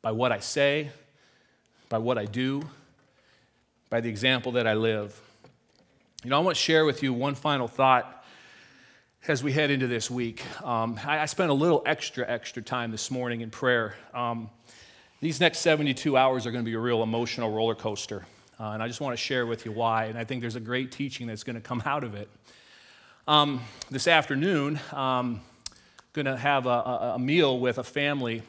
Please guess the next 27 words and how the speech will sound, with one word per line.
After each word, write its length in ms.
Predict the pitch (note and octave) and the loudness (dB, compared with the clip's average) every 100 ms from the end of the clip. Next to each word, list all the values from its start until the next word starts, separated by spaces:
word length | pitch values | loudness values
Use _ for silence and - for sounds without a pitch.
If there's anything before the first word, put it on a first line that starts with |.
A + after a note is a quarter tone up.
| - | -6
of 380 | A#2+ A#2+ A2+ G#2 - - - | 0 2 0 -4 -20 -20 -8
a 80 | A2+ | -2
doctor 580 | A2+ C3+ - - A2 A2 - - | 4 4 2 -4 -8 -8 -12 -6
who 340 | A#2+ A#2+ A#2 | -2 -2 -4
graduated 560 | B2+ C3+ B2+ B2+ A#2 A2 | 0 0 2 -2 -2 -6
from 160 | B2+ | -8
Lawton 220 | B2 A#2 A#2+ | -4 -4 -2
Bronson 500 | B2 C3 - A2+ G2+ - | -4 -4 -6 -12 -14 -14
twenty 240 | - C3+ | -8 -6
years 240 | A#2+ A#2+ G#2 | -6 -8 -10
ago. 320 | G#2+ G2 F#2+ _ _ _ _ _ | -12 -14 -16 _ _ _ _ _
He 180 | - C3 | -8 -4
was 160 | B2 B2 | 0 2
actually 240 | B2+ - | 2 0
a 60 | B2 | -4
student 320 | - D3+ D3+ | -2 0 0
of 80 | A2 | -2
mine 320 | A2 G#2 G#2 - - | -4 -6 -8 -14 -16
all 180 | B2 A#2+ | -6 -4
those 240 | A2+ A2 G2+ | -4 -8 -8
years 220 | G#2+ G#2 | -10 -12
ago. 360 | G#2 G#2 F#2+ - _ - - - - _ | -12 -12 -12 -18 _ -20 -20 -20 -20 _
And 300 | C3+ C3+ C3+ | 2 4 4
he 300 | B2 D3+ D3+ | 0 2 2
was 200 | D3+ C3+ | 4 2
a 80 | B2+ | 0
really 560 | A#2 A#2 C3 C#3+ D3 | -2 -2 0 2 2